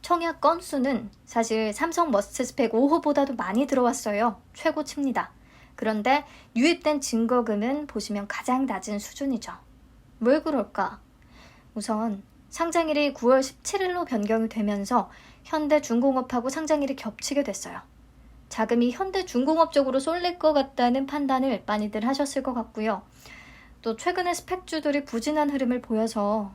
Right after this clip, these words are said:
이제 스펙주는 조금 끝물이다, 따상, 따상상 요런 기대는 버려야겠다라는 생각을 다 마찬가지로 똑같이 하지 않았을까 합니다. 오늘 이 균등만 대신 스펙에 청약을 하신 분들은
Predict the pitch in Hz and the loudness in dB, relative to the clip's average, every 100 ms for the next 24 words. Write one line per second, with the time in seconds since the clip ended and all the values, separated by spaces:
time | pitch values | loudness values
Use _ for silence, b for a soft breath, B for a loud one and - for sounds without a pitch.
0 | - 226 226 233 - 311 302 - 247 247 | -6 -4 -2 -4 -4 -6 -6 -6 -2 0
1 | 240 233 233 220 - 285 330 339 294 208 | -2 -4 -6 -6 -6 -6 -2 -2 -2 0
2 | 220 202 - b b b - 254 269 277 | 0 -2 -10 b b b 0 0 2 0
3 | 214 - 262 285 254 262 240 233 - 269 | 0 0 0 2 0 0 -2 -2 0 2
4 | 311 277 233 233 226 240 - 220 240 247 | 2 0 -2 0 0 0 -2 0 0 0
5 | 226 - 214 202 214 208 233 262 240 233 | -4 -2 -2 -2 -2 -2 0 -2 -2 2
6 | 269 208 B B B B - 240 359 202 | 0 0 B B B B -4 0 0 0
7 | 254 233 233 208 208 214 269 277 - 262 | 2 0 0 -2 -4 -4 -2 -2 -2 -4
8 | 294 320 349 214 208 - 208 233 269 240 | -4 -4 -4 -4 -6 -6 -6 -4 -4 -4
9 | - - - B B B B B B B | -8 -12 -20 B B B B B B B
10 | 240 269 302 277 233 233 247 240 285 302 | 2 6 6 6 2 -2 -4 2 2 4
11 | 349 330 285 294 208 196 - 233 226 269 | 2 4 4 4 2 -2 -2 0 2 2
12 | 254 254 - 285 247 240 320 302 294 285 | 0 -2 -2 0 2 0 0 2 2 2
13 | 294 247 226 233 214 214 214 202 | 0 -2 0 0 0 0 -2 -4